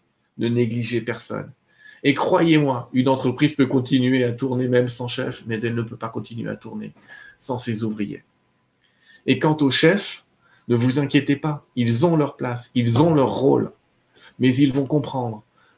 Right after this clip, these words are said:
que diriger, ça n'est pas contrôler. Diriger, c'est accompagner une œuvre, participer à une œuvre.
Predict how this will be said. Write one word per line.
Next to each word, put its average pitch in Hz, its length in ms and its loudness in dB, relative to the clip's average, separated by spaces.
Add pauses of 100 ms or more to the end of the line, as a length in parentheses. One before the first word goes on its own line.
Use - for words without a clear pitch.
(120)
que 147 100 4
diriger, 139 800 2
ça - 200 -6
n'est 131 120 -6
pas 123 140 -8
contrôler. 123 580 -10 (500)
Diriger, 151 560 4
c'est 143 360 0
accompagner 139 720 -2
une 120 180 2
œuvre, 110 320 -6 (560)
participer 147 840 2
à 117 80 -4
une 117 180 -4
œuvre. 110 160 -4